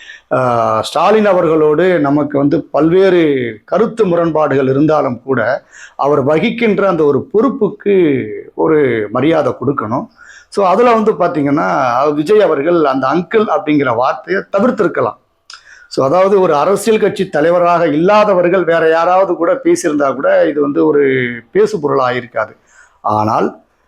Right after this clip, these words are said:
ஒரு கட்சியினுடைய தலைவராக இருக்கக்கூடியவர் அங்கிள் அப்படின்னு பேசிக்கிறது வந்து பாத்தீங்கன்னா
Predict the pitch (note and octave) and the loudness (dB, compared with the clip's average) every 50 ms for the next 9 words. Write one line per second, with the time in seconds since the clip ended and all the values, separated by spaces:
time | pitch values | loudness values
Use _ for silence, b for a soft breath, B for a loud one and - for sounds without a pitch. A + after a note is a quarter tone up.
0 | _ _ _ _ _ _ _ - A3 G#3+ G3+ G3+ F#3+ F3+ F3+ - - C#4 C4 B3 | _ _ _ _ _ _ _ -2 0 0 0 0 -2 -4 -2 -2 0 2 2 2
1 | A3 A3+ G3+ - - E3 E3+ F#3 F#3+ F#3 F#3 F3+ D#3 E3 E3 E3 D3+ - D3+ D3 | 2 2 0 0 0 0 0 2 2 2 2 0 0 0 0 0 0 -2 -2 -2
2 | - - C#3+ C3 C3 C3+ D3 E3 E3+ F3 D#3+ C#3+ D#3+ F#3 G#3 F3+ - - A3+ G#3+ | -2 -2 -2 0 0 0 0 0 0 0 0 0 0 -2 -2 -2 -2 0 2 2
3 | F3 D3+ D3 C3+ D#3 D#3 C#3+ - D3 D3 C#3+ - C#3+ B2 B2+ A#2 A2 A#2 A#2 A#2 | 2 2 0 -2 -4 -4 -2 -2 -2 -2 -2 -2 -2 -2 -2 -2 -2 -4 -4 -4
4 | A2+ C#3 C3 - A#2 A2 - A2+ G#2+ A2 C3 E3 E3+ | -4 -6 -6 -6 -8 -8 -10 -10 -10 -8 -6 -4 -4